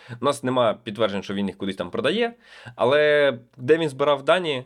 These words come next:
і про що теж був черговий скандал, це, якщо ви пам'ятаєте, чотири роки тому була ін-,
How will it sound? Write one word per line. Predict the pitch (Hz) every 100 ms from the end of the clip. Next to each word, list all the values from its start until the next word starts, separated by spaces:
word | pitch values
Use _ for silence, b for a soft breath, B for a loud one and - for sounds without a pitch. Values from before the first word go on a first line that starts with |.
| -
і | 120
про | 107 117
що | 123
теж | 120 110
був | 104 101
черговий | 107 107 101 98
скандал, | 113 139 165 160 117
це, | -
якщо | 107 110
ви | 104
пам'ятаєте, | 107 123 131 101
чотири | - 113
роки | 107 101
тому | 139 147
була | 104 101 110 104
ін-, | 101